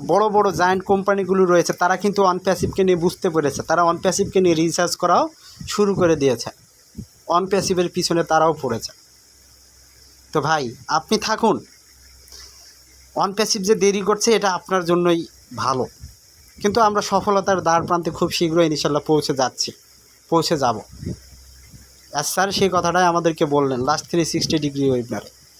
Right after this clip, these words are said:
এস স্যার বললেন, "আমি অ্যাশ মুফারে, আমি আপনার ভাগ্য পরি-, পরিবর্তন করব, আমি আপনার জীবনকে বদলে দিতে যাচ্ছি।" ছয় বছর এই সময়টা অনপ্যাসিভ বেশি সময় নিয়ে ফেলেনি আমি মনে করি।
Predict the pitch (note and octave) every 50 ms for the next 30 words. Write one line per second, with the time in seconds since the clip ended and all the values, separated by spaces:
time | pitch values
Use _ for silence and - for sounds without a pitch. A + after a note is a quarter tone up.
0 | - - - - - - - C#3 D3+ - - G3 F3+ E3+ E3 F3+ F#3+ G3+ A#3 A#3
1 | A3 G3+ G#3 G#3 G3 F#3+ - - F#3+ F#3 F3+ - G#3 G#3+ A3+ G3+ G3 G3 F#3 E3+
2 | - - F3+ D#3+ C#3+ D#3 D#3 D3 D#3+ D#3 - D#3+ D3+ D3 D3 D3 D3+ D3 C#3+ D3
3 | C#3+ - - C3+ B2 - B2+ G#2+ - - - - - - - - - _ - C#3
4 | D3 E3 D#3+ D3+ - - D#3 C#3+ C3 C#3 D3 C#3+ D#3 D3+ D3 - D#3 C#3 C#3+ C#3
5 | C#3 C#3 C#3+ - B2+ A#2+ - A#2 G#2+ A2+ - - - - - - _ _ _ _
6 | _ _ _ _ _ _ _ _ _ _ _ _ _ _ - - - - - -
7 | - - G3 G3+ G#3+ G#3+ G#3+ G#3+ - A#3+ G#3+ G#3+ G#3 G3+ G3+ G3+ G3 G3+ G3+ F#3+
8 | A3 G#3+ F#3 F3 F3+ F3+ F3+ G3 G3 F#3 F#3+ G3 F3 D#3 F3 F3 E3 G#3 F#3+ -
9 | - F3 E3+ F3 F3 F3 E3+ E3+ E3+ F3 E3+ E3+ - - F3 F3 F3 E3+ D#3+ D#3
10 | E3+ G3+ G#3+ G#3 F3+ D#3+ C#3+ B2 A2+ C3 - C3+